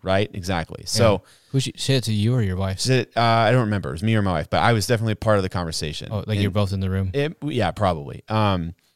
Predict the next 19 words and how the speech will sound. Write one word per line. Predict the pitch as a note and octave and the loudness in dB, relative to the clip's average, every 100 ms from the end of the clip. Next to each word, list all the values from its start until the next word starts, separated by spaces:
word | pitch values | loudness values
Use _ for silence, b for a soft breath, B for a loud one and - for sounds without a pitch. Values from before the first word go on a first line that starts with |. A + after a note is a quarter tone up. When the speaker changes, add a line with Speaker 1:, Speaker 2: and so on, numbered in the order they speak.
| - - | -20 -4
Speaker 1:
and | A#2+ A#2+ A#2 | 0 2 4
I | |
remember | B2 D#3 E3 D3+ C3+ A2+ - _ _ _ _ _ _ | 4 4 4 4 4 0 -6 _ _ _ _ _ _
I | A2+ | 0
went | C#3 | 2
up | C3+ | 0
and | G2 | 0
talked | A#2 A#2 | 0 0
to | - G2+ | 0 0
her, | F2 D#2+ E2 _ _ _ _ | 0 0 -4 _ _ _ _
and, | G2+ G#2 G2+ F#2 F2+ - _ - | -4 -2 -2 -2 -6 -12 _ -2
uh, | G#2+ G2 - | 0 0 0
I, | G2+ G#2+ | -2 -2
<laughs> | - - - - - _ _ _ _ G#2+ | -6 -12 -18 -20 -20 _ _ _ _ -4
I | |
was | G2+ | 0
like, | G2+ F2+ _ _ _ | 0 -2 _ _ _
"Okay, | - F2 | -4 -4
what, | E2+ B2 C3 | 2 2 2